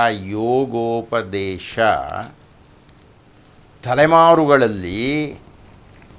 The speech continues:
ಒಬ್ಬರಿಂದ ಒಬ್ಬರಿಗೆ, ಒಬ್ಬರಿಂದ ಒಬ್ಬರಿಗೆ ಬಂತು, ಇಳಿದು ಬಂತು. ಆದರೆ ಹೀಗೆ ಇಳಿದು ಬಂದಾಗ ಏನಾಯಿತು ಅಂದರೆ, ನಾನು ಸೂರ್ಯನಿಗೆ ಹೇಳಿದ್ನಲ್ಲ, ಅದು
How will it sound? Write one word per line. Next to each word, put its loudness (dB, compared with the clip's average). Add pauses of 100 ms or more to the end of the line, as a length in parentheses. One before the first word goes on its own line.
(260)
ಒಬ್ಬರಿಂದ -6
ಒಬ್ಬರಿಗೆ, 0
ಒಬ್ಬರಿಂದ 0
ಒಬ್ಬರಿಗೆ -2 (1400)
ಬಂತು, -6
ಇಳಿದು -4
ಬಂತು. -4 (2750)
ಆದರೆ 4
ಹೀಗೆ 0
ಇಳಿದು -4
ಬಂದಾಗ 4
ಏನಾಯಿತು -2
ಅಂದರೆ, -6 (1080)
ನಾನು 2
ಸೂರ್ಯನಿಗೆ -2
ಹೇಳಿದ್ನಲ್ಲ, -2 (1700)
ಅದು -2